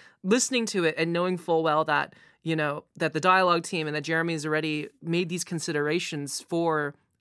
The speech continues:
us so that we don't have to feel like we're trying to fit a sound into a place it's not supposed to. Um, that's, I think, why it's so special to have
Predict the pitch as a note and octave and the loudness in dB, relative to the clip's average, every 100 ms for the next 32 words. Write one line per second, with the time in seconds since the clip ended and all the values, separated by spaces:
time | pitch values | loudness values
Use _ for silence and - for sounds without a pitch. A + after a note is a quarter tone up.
0 | - E3+ F3+ - D#3+ C#3+ D#3 D#3+ E3 E3 | 2 4 4 -2 -2 0 0 0 -2 -4
1 | E3 - D#3 D3 C#3+ - - - _ D#3+ | -6 -4 -2 -2 -4 -8 -20 -20 _ 0
2 | D#3 D#3+ D3+ - F3+ F3+ F3+ F3 E3+ F3 | 0 0 -4 0 4 6 6 4 0 -4
3 | D#3+ - E3+ D#3+ - - _ _ - _ | -8 -4 2 2 0 -10 _ _ -20 _
4 | _ - F#3+ - G3 F3+ F3 E3 E3 D#3+ | _ -2 -2 2 4 6 6 4 0 -2
5 | D#3+ D#3 E3 D3 - E3+ D#3 - G#3 A3+ | -2 -2 -4 -8 -4 -4 -4 0 2 2
6 | - D#3 C#3+ D3+ - - - - E3 D#3 | -2 -6 -6 -8 -14 -20 -16 0 2 2
7 | D3+ C3+ _ _ _ _ _ _ - D3+ | 0 -10 _ _ _ _ _ _ -12 2
8 | G3+ A3 G3 F#3+ G3+ F#3 - F3+ E3+ - | 4 4 2 0 0 -2 2 2 2 0
9 | F#3 E3+ D#3 - F3+ F3+ F3 D3+ D#3 D3+ | 0 0 -2 0 2 2 -2 -2 2 2
10 | D3+ C#3+ | 2 -2